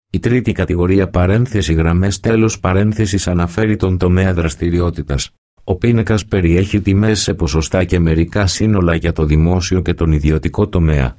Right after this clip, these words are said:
Τα πολύ χαμηλά ποσοστά προσβασιμότητας των διαδικτυακών υπηρεσιών στην Ελλάδα έχουν άμεσες επιπτώσεις στον πληθυσμό των ατόμων με αναπηρία,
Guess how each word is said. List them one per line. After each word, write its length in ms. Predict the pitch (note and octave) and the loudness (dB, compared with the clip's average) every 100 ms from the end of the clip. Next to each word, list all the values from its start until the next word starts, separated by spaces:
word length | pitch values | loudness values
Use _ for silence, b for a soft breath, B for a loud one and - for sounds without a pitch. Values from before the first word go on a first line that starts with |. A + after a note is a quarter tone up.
| _ _ _ _ - | _ _ _ _ -4
Τα 160 | A2+ | -4
πολύ 260 | E2 E2+ G#2+ | 0 2 2
χαμηλά 460 | A#2 G2+ F#2+ G2+ | 2 0 2 0
ποσοστά 540 | - F2 E2 - A#2 C3+ | 0 -2 -2 0 0 0
προσβασιμότητας 1000 | C#3 G#2+ F2+ E2+ F2 F#2 G#2 G2+ F2+ E2 | 0 0 0 0 2 0 0 -2 -2 0
των 140 | E2+ | 0
διαδικτυακών 800 | E2 D#2+ E2 - F#2+ F2 - G#2 | 0 0 -2 -2 0 0 0 0
υπηρεσιών 640 | G2 F#2+ E2+ - G2 C3 | 0 0 0 0 0 0
στην 240 | C3+ G#2+ F#2+ | 0 0 2
Ελλάδα 440 | F#2 G2 G#2 A2 | 2 2 2 0
έχουν 280 | G2+ F#2+ F#2 | 0 2 2
άμεσες 440 | F#2 F#2+ F2+ D#2 | 2 0 0 -2
επιπτώσεις 580 | D#2+ F2 E2 G2+ F2+ F#2 | -2 -2 -2 -2 0 -2
στον 200 | - G2+ | -2 -4
πληθυσμό 500 | F2 E2 D#2+ E2 G2+ | 0 0 0 0 -2
των 220 | F#2+ D#2+ | 0 0
ατόμων 480 | C#2+ F2 F#2+ G2+ F#2 | 2 2 2 2 2
με 120 | D#2 | 2
αναπηρία, 580 | D2 D2 E2 F#2 A2 A#2+ | 2 0 0 0 2 0